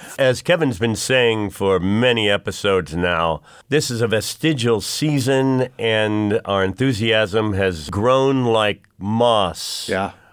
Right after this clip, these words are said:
Speaker 1: over the week.
Speaker 2: We've also had a lot of technical issues and sickness as we grind closer to the end of the season. And I gotta tell you, just today, Tony and I were pulling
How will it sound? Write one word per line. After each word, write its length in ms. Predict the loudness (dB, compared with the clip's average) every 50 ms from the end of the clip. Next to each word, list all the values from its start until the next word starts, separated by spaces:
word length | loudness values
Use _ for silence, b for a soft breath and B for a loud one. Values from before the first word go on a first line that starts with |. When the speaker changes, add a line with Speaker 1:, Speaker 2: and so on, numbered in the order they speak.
| b _ -2
Speaker 1:
over 640 | 0 0 0 2 2 2 2 4 2 2 0 -4 -8
the 320 | -14 -12 -6 -2 -2 -2
week. 280 | 0 0 -2 -4 -4 -2
Speaker 2:
We've 240 | 0 2 2 4 4
also 400 | 2 2 2 0 0 0 0 0
had 600 | 0 0 0 2 2 2 2 0 0 -4 -6 -10 b b b b b b b b b
a 80 | -4 -2
lot 240 | 0 2 2 0 0
of 140 | -4 -8
technical 580 | -4 -4 -4 -4 -2 -4 -4 -2 0 0 2 2
issues 680 | 2 2 0 0 -2 -2 0 2 2 0 0 -2 -2
and 160 | -4 -6 -4
sickness 760 | -6 -6 -4 -4 -4 -4 -2 -2 -2 0 0 -2 -2 -6 -8 -8 _ _ _ _ -20 -6 -2
as 240 | 0 0 0 0 -2
we 120 | -2 -2 -4
grind 680 | -2 -4 -2 0 0 2 2 2 2 2 2 0 0 -2
closer 460 | -2 0 0 2 2 0 0 -2 -2
to 60 | -2
the 140 | 0 0 2
end 140 | 2 0 0
of 80 | -2
the 80 | -4 -4
season. 460 | -4 -2 0 0 0 0 0 -2 -4 B B B B B B B B
And 120 | -2 0 0
I 20 | 0
gotta 220 | 0 0 0 0
tell 200 | 0 0 0 2
you, 160 | 4 2 2
just 380 | 0 0 -2 -2 -2 -2 -2 -2
today, 400 | 0 0 2 4 2 2 2 0
Tony 380 | -2 -2 -2 -2 0 0 0 0
and 100 | 0 0
I 220 | 0 0 0 0
were 280 | 0 0 0 0 0 0
pulling 680 | -2 _ -4 -2 0 0 2 0 0 -2 -2 -4 -6